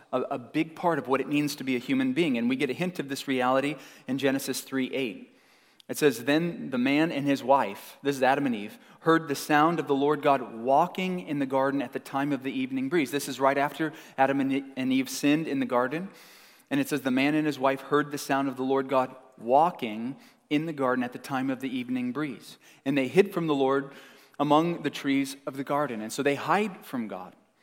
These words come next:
But the point is that Adam and Eve were to walk with God in paradise. That's why they were created. They were created to walk with God.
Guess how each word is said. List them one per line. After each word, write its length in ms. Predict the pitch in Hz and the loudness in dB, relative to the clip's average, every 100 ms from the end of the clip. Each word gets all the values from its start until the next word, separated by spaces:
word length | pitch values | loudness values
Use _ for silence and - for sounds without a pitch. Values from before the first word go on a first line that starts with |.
| _ _ _ | _ _ _
But 120 | - 131 | -6 -6
the 80 | |
point 420 | 135 240 202 139 - - _ _ _ _ _ | 0 4 4 4 -2 -14 _ _ _ _ _
is 80 | 151 | 2
that 140 | 160 | 2
Adam 280 | 156 185 202 | 6 4 4
and 120 | 175 | 0
Eve 240 | 214 160 127 | 0 -2 -2
were 120 | 143 | -2
to 80 | 135 | 0
walk 380 | 127 160 185 | 2 2 2
with 140 | 160 - | -4 -2
God 280 | 170 147 117 | 0 0 0
in 160 | 131 131 | -6 -6
paradise. 380 | 185 - - | -6 -6 -4
That's 200 | - 160 | -4 -2
why 100 | 190 | -2
they 120 | 180 180 | 0 0
were 120 | 165 | -2
created. 640 | 175 151 143 190 95 - _ _ _ _ _ _ | -8 -8 -6 -8 -10 -16 _ _ _ _ _ _
They 120 | 143 | 0
were 80 | 151 | 0
created 480 | - 151 190 202 - | -2 0 2 0 0
to 100 | 143 | -4
walk 480 | 131 165 180 - | -2 -2 -4 -10
with 160 | 139 135 | -12 -8
God. 320 | 139 151 98 | -8 -8 -10